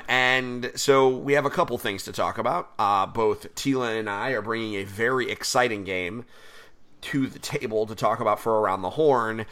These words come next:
Then we're gonna talk about how Nintendo is just, just, just savage right now and just killing everybody, um, in the video game space.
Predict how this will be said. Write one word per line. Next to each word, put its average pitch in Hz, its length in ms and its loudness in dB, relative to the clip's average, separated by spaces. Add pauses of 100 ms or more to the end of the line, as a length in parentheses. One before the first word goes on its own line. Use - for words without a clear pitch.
(240)
Then 165 160 2
we're 220 80 0
gonna 214 140 0
talk 190 240 2
about 143 220 6
how 135 180 -2
Nintendo 127 680 -2
is 113 120 -10
just, - 180 -12 (420)
just, - 200 -14 (320)
just 117 180 -6
savage 110 720 0
right 82 180 -4
now 78 340 -8
and 92 120 -12
just 101 180 -8
killing 143 320 0
everybody, 98 580 -2 (460)
um, 113 400 6
in 120 140 -4
the 107 60 -6
video 107 260 0
game 101 220 -4
space. 87 460 -4